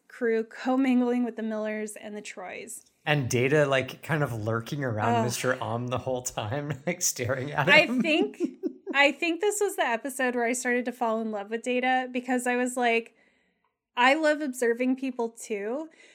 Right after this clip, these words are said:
Speaker 1: And I was just like, how fun would it be to be married to Data? And he comes home after this dinner and he's just telling you about all of these things that he witnessed everyone doing. You know what I mean?
Speaker 2: Yeah.
Speaker 1: Spilling the tea for you. I just would, like, love it. I would be like,
Speaker 2: Yeah.
Speaker 1: "Yes, tell me everything."
Speaker 2: Mm.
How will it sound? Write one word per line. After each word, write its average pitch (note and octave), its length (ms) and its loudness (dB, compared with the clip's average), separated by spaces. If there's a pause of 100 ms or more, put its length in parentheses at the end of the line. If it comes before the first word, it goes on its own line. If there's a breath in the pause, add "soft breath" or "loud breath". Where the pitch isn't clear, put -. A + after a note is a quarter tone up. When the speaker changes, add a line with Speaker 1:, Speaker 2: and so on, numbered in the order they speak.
(180 loud breath)
Speaker 1:
And B3+ 160 2
I C4 40 6
was C4+ 140 0
just - 220 -4
like, G4 180 0
how B3+ 300 -2
fun D#4 340 0
would D#4 80 2
it B3+ 100 -4
be A3+ 180 -4
to G#3+ 60 -8
be A3+ 140 -4
married G#3+ 380 -4
to D4+ 100 -6
Data? A3 300 2
And G3+ 300 -4
he A3+ 120 -2
comes B3 460 -2
home A3+ 340 -2
after G#3+ 300 -4
this B3 240 -4
dinner G3+ 560 -4
and A#3+ 120 4
he's C4 200 4
just D4 240 -4
telling C4+ 340 0
you A3 140 0
about G#3 320 -2
all B3 260 2
of D4 140 -2
these C#4+ 200 -2
things A#3+ 280 -2
that A#3 80 0
he A3 640 -2 (120)
witnessed B3+ 540 2
everyone B3+ 460 4
doing. A3 760 -4
You C#4+ 160 4
know D#4 60 8
what D4+ 100 8
I D#4+ 80 6
mean? E4 340 2
Speaker 2:
Yeah. B2 240 2
Speaker 1:
Spilling C4 440 2
the D#4 100 4
tea C#4+ 260 0
for C4 160 0
you. A#3 260 2
I C4 140 4
just F4 180 0
would, G4 160 -2
like, D4+ 200 0
love G#3+ 320 -2
it. G3 100 -6
I G#3+ 120 -6
would A#3 100 -4
be B3 80 -2
like, A#3 180 0
Speaker 2:
Yeah. A#3 120 -2
Speaker 1:
"Yes, - 180 -8
tell A3+ 160 -2
me B3 200 2
everything." G#3+ 640 -6
Speaker 2:
Mm. B2+ 140 -6